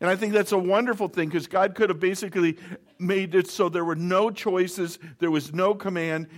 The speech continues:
and you could just do whatever you want. And that's the world that some people want to live in,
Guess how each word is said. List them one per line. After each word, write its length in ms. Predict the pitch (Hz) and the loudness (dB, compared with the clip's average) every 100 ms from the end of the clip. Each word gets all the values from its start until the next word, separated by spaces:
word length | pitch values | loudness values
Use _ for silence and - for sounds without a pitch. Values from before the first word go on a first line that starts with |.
| 143 | -8
and 80 | 165 | -6
you 80 | 160 | -6
could 160 | 160 | -4
just 280 | 175 151 131 | -2 -4 -4
do 120 | 180 | -4
whatever 300 | 180 180 165 | 0 2 0
you 160 | 160 151 | 0 -4
want. 460 | 147 170 156 104 - _ _ _ _ _ | -2 0 0 -2 -12 _ _ _ _ _
And 160 | 160 175 | -2 2
that's 220 | 226 226 | 2 0
the 80 | 247 | -4
world 300 | 214 196 170 | 2 2 2
that 200 | 160 - - | 0 -2 -18
some 400 | - - 240 269 | -12 2 4 4
people 320 | 226 214 185 | 0 -2 0
want 220 | 175 180 180 | 2 4 4
to 40 | |
live 280 | 180 226 160 | 6 4 4
in, 180 | 98 | -6